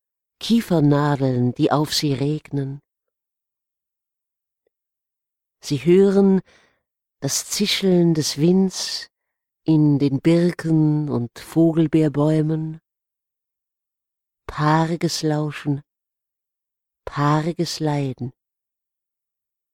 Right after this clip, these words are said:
Blut rinnt ins Wundbett. Weidmänner nennen es Schweiß. Der Jäger fühlt Zuversicht,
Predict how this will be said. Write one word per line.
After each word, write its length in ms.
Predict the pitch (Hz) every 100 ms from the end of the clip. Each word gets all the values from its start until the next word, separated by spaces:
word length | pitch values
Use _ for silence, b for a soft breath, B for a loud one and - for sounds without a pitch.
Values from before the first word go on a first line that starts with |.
| _ _ _ _ _ _ _ _ _ _ -
Blut 360 | 175 233 202 _ -
rinnt 500 | 131 160 160 156 -
ins 360 | 143 139 - 139
Wundbett. 640 | 165 165 - 147 - - _ _ _ _ _ _ _ _ _ _ _ -
Weidmänner 920 | 135 151 170 147 165 160 160 160 147
nennen 360 | 147 156 156
es 180 | 156 -
Schweiß. 600 | - 113 147 180 147 - - _ _ _ _ _ _ _ _ _ _ _ _ _ _ _ _ -
Der 120 | 165
Jäger 540 | 185 226 226 185 175
fühlt 480 | - - 196 180 160 -
Zuversicht, 920 | - - 233 - 185 147 175 151 -